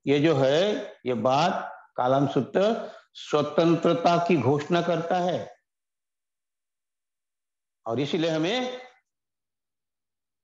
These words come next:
प्रज्ञा, प्रज्ञा में हमें जो भी कोई बात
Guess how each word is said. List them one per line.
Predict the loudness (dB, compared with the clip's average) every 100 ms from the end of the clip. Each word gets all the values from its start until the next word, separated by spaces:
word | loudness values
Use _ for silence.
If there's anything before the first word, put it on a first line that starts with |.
| _ _ _ _ _ -6
प्रज्ञा, | -4 -2 0 2 2 2 0 -2
प्रज्ञा | -2 0 0 0 2
में | 0 0 -2 -4 -12 _ _ _ _ -8
हमें | -4 -2 -2 -4 -8 -18 _ _ _ _ _ _ -6
जो | -2
भी | 0 -2
कोई | -2 -2 0
बात | -2 -2 -4